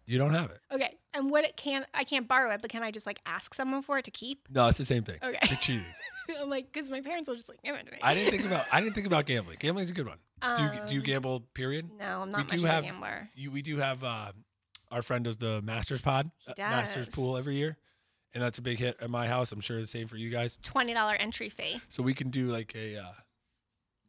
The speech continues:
Speaker 2: We're gonna do a Masters episode.
Speaker 1: We should do a Masters
Speaker 2: I'm
Speaker 1: pod.
Speaker 2: gonna have fun facts.
Speaker 1: Okay. Oh, I like that.
Speaker 2: And I think we should s-, I think we should say who we picked in our league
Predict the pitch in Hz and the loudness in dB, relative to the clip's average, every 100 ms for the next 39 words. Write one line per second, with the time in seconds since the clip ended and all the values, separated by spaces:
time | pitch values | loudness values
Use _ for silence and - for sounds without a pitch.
0 | _ 233 247 269 277 339 359 208 208 - | _ -2 2 4 4 2 0 0 -2 0
1 | 139 139 131 117 104 101 90 262 277 285 | 2 2 2 2 0 -2 -2 0 2 2
2 | 262 330 339 - - - 117 113 98 110 | 2 -2 -2 -8 -12 -6 -4 -4 -6 -4
3 | 110 110 107 110 92 90 - 240 247 262 | -2 -2 -4 -8 -12 -10 -2 0 0 -2
4 | 262 277 226 - 226 226 226 226 214 - | -6 -8 -10 -8 -6 -6 -8 -10 -10 -6
5 | 220 208 233 208 202 - - 220 208 208 | -4 -4 -8 -10 -12 -12 -12 -10 -10 -10
6 | 220 - - | -12 -16 -20